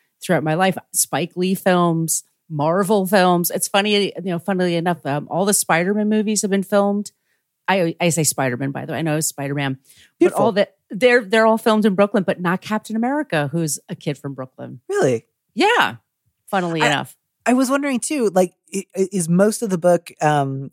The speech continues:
Speaker 2: like, focusing on, like, the early Vitagraph studio days?
Speaker 1: Yes, you know
Speaker 2: Or
Speaker 1: about
Speaker 2: is it
Speaker 1: Vitagraph.
Speaker 2: I'm, I, I like old movies a lot.
Speaker 1: Me too. Me too. That's from Midwood. Yeah, they, it started in Midwood and in eighteen ninety-seven. That's the first movie studio in America, or one of the first movie studios.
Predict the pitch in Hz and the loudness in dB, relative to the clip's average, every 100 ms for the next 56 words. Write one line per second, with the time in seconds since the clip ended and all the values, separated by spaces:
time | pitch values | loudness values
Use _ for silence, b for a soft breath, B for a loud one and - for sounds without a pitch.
0 | - 135 - 170 156 - 151 143 139 131 | -6 -4 0 0 2 0 0 0 -2 -4
1 | 147 143 143 127 123 135 156 175 180 - | -4 -2 0 0 0 0 0 -2 -2 -6
2 | 196 190 185 190 185 185 185 269 466 640 | -4 -2 -2 -2 -2 -2 0 0 2 2
3 | - 311 294 302 302 302 311 440 427 226 | 2 2 2 2 2 4 2 0 -2 0
4 | 175 156 - - _ - 247 254 247 262 | 0 -2 -6 -16 _ -2 -2 0 -4 -4
5 | 233 262 285 269 262 262 254 214 160 131 | -4 -4 -2 -2 -4 -4 -6 -4 -4 -4
6 | 113 - _ _ _ 233 311 - 415 440 | -6 -14 _ _ _ -4 -4 -2 0 2
7 | 349 302 294 320 254 - 269 269 285 285 | 0 -2 -2 -2 0 0 0 2 2 2
8 | 180 143 165 - _ _ _ _ _ 190 | 2 2 -2 -10 _ _ _ _ _ -2
9 | 226 285 190 127 165 196 175 156 - 226 | 2 4 4 2 -2 -4 -4 -10 -4 -2
10 | 233 277 277 240 233 233 196 185 180 b | 0 -2 -2 2 2 4 4 4 0 b
11 | b b _ 190 190 190 208 202 214 - | b b _ -4 -4 -4 -4 -2 -2 0
12 | 240 220 208 196 - 220 175 165 - 202 | 0 0 0 0 2 2 2 -2 -4 -2
13 | 226 226 226 208 214 - 196 185 175 170 | 0 0 0 0 -2 -4 -2 0 0 0
14 | 196 247 220 160 156 156 185 240 202 165 | 0 0 -2 -2 -4 -2 0 2 2 0
15 | 170 160 - 151 147 156 - 143 143 135 | -2 -2 -2 -4 -4 -4 -4 -2 0 2
16 | 143 160 | 2 0